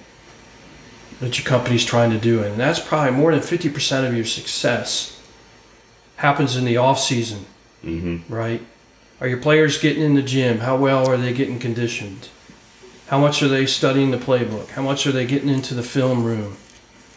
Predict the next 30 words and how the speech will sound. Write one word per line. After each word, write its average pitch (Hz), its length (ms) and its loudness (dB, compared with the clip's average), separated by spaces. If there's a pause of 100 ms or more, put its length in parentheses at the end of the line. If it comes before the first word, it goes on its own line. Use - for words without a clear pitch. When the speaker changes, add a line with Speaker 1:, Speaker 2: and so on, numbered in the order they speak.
Speaker 1:
and 117 400 -2
analyzing 127 1000 2 (640)
what 127 220 0
we 175 180 6
as 170 120 4
a 151 60 2
team 147 260 4
is 127 120 0
doing 127 280 2
well, 120 320 4
what 131 240 2
we're 135 80 2
not 120 280 0
doing 117 300 0
well, 104 240 -2
what 127 180 2
is 123 120 2
the 131 60 -2
competition 151 720 2
doing 113 340 0
well 107 320 -2 (220)
and 113 320 -6 (240)
not 139 340 2
don't, 117 380 2
doing 113 260 2
so - 180 -4
well? - 360 -6 (800)
That 117 160 -4
then 131 180 2
develops 127 500 0